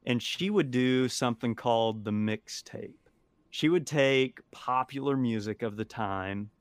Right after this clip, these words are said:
and w-, like, the cassette players had, like, dual cassettes, so you could play one and record on another one. She would take music from those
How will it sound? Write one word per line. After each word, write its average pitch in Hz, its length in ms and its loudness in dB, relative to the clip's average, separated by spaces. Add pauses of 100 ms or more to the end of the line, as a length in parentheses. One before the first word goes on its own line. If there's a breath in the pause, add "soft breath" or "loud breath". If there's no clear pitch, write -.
and 113 200 2 (240)
w-, - 200 -12 (720)
like, 127 280 0
the 123 120 0
cassette 143 840 2 (680)
players 110 800 2
had, 117 480 0
like, 113 300 -4
dual 120 280 0
cassettes, 110 520 -2
so - 120 -6
you 110 100 -2
could 110 200 -6
play 135 320 2
one 131 380 0
and 113 120 -4
record 120 480 0
on 107 140 -2
another 107 340 -4
one. - 220 -14 (400 soft breath)
She 151 160 2
would 160 160 0
take 139 260 0
music 123 600 0
from 107 260 0
those 110 720 0